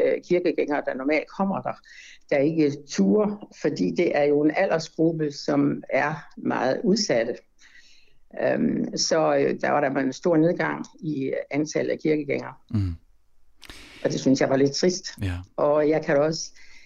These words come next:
Speaker 1: se, at det er da også svært, lidt svært at løbe ga-, løbe i gang igen.
Speaker 2: Okay.
Speaker 1: Jeg tror, man
Speaker 2: Det oplever, du oplever altså, at I, du, du mener, I havde en større tilslutning før co-, corona, så i og med, at der kan åbnes mere og mere op, så er det sværere for folk i kirken?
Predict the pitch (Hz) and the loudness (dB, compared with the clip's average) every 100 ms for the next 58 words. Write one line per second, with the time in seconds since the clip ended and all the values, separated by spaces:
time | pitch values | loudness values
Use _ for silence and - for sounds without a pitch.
0 | - _ - 170 151 - 139 139 139 147 | -20 _ -2 0 2 0 2 2 2 0
1 | - 170 143 139 - - 160 160 - - | 2 2 2 -2 -12 -2 -2 -2 -10 -10
2 | - 160 147 143 147 156 - 156 151 156 | 0 2 2 4 2 2 0 -2 2 2
3 | 147 170 220 - 135 117 - - _ - | 4 2 2 2 0 -2 -8 -20 _ -20
4 | - _ _ - - - 226 - 151 190 | -20 _ _ -20 -20 -4 -2 0 2 4
5 | 156 - _ 185 202 185 202 175 165 190 | 4 2 _ 0 2 2 2 2 4 2
6 | 185 196 156 139 151 131 147 147 156 160 | 4 2 2 2 0 0 -2 -2 -4 -2
7 | 175 165 147 160 165 - 156 175 - 165 | -2 0 2 2 0 -2 -2 -2 -2 -4
8 | - 131 123 123 170 156 - 127 - 135 | 0 0 0 0 0 -2 -2 -6 -2 0
9 | 143 135 147 147 117 131 131 113 120 110 | 0 0 -2 -2 0 0 0 -4 -2 -2
10 | 113 113 107 127 135 147 127 117 - 139 | 0 -2 -2 0 0 0 -2 -4 -4 -4
11 | - - 135 123 120 143 151 180 - 131 | -2 -4 -4 -4 -2 0 2 0 -2 -2
12 | 156 160 139 151 160 143 | -2 -2 -4 -2 -2 -4